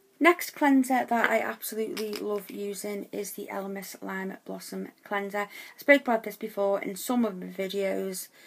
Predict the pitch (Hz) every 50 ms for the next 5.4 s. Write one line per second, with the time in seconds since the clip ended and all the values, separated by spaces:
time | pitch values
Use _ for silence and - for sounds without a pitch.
0 | - - - - _ _ _ _ _ _ _ - 240 277 262 - - - - -
1 | 226 214 208 208 202 202 202 202 196 208 208 208 208 208 202 - - - _ -
2 | 285 269 - - 208 208 208 208 208 - - 208 208 208 - 202 190 190 185 _
3 | _ _ _ - - 196 190 190 190 190 190 190 - - - - - 214 214 226
4 | 226 220 - 214 214 208 208 208 _ - - - - _ _ _ _ _ _ -
5 | 180 180 185 180 180 180 180 -